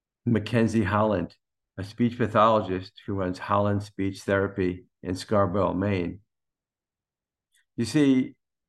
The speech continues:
she is a, a speech pathologist, but also a parent of a four-year-old boy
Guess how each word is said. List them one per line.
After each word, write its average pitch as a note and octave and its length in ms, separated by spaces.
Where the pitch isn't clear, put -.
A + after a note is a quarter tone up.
she D#3+ 380
is C3 160
a, A2+ 400
a G2 80
speech C3 320
pathologist, G#2 760
but G2+ 140
also G2+ 640
a F#2+ 80
parent G#2 520
of G2+ 400
a G#2 80
four-year-old G#2 600
boy G#2 420